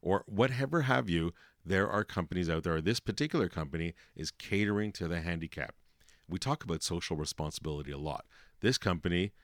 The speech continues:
social responsibility, plus doing something that it can be profitable for something else,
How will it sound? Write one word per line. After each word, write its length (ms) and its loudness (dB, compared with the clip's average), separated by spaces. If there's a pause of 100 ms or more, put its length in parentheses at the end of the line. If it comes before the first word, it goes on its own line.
(160)
social 400 2
responsibility, 760 0 (520)
plus 400 4
doing 300 2
something 460 -2
that 180 -2 (140)
it 160 -14
can 160 -6
be 100 -6
profitable 560 -2
for 120 -8
something 260 -2
else, 300 0